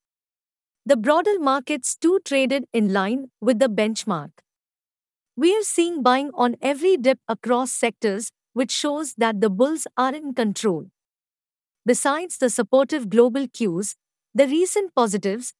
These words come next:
from the domestic front was the pace of the vaccination drive and further reopening by the states are fueling the momentum.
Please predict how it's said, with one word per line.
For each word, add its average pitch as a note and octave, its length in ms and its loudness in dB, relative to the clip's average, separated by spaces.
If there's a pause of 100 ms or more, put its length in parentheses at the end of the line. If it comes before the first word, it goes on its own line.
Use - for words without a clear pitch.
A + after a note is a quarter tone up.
(240)
from D4+ 180 0
the D4 100 -2
domestic C4+ 560 0
front C4 520 -2
was A3 160 2
the G#3 100 0
pace B3 380 0
of G#3 100 -2
the G#3+ 80 0
vaccination A3 800 -2
drive F#3 400 -2 (160)
and C4+ 260 -2
further D4 420 -2
reopening C4 600 -2
by G#3 140 2
the F#3+ 140 -2
states B3+ 420 -2
are A#3+ 180 -2
fueling C4+ 460 -2
the A#3+ 80 4
momentum. F3+ 600 -2